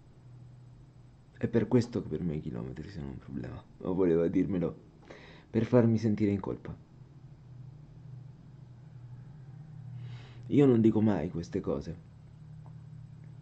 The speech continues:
per strada, perché il messaggio non è "fatevi compatire", il messaggio è questo.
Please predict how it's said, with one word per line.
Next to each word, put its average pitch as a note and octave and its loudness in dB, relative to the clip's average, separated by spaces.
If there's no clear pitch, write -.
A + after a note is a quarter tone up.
per G#2 -2
strada, D2 -2
perché G#2 2
il A#2+ 6
messaggio A#2 6
non A2+ 6
è G2+ 2
"fatevi E2+ -4
compatire", E2+ -6
il E2 -4
messaggio F#2+ -2
è F2+ -2
questo. - -10